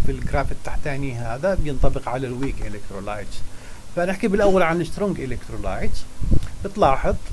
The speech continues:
إنه بإمك-، بتلاحظ إنه كل ما زاد التركيز قيمة المولر كوندكتيفيتي بتقل. كأنك بتقول إنه كل ما التركيز ازداد قدرة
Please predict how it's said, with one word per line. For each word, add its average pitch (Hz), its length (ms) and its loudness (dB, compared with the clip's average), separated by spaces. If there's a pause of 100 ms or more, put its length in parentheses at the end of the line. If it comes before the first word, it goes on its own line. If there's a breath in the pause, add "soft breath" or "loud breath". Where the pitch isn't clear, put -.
(220)
إنه 151 380 -2 (280)
بإمك-، - 480 -4
بتلاحظ 143 560 8 (160)
إنه 139 360 -2 (100)
كل 185 140 -6
ما 175 180 0
زاد 160 200 -6
التركيز 165 540 -2 (100)
قيمة 147 280 -6
المولر 156 520 -4
كوندكتيفيتي 143 800 -4 (600 loud breath)
بتقل. 131 520 -6 (880 loud breath)
كأنك 196 320 -4
بتقول 165 320 -4
إنه 143 400 -4
كل 175 140 -2
ما 175 160 0
التركيز 170 840 -2
ازداد 127 720 0 (360)
قدرة 151 300 4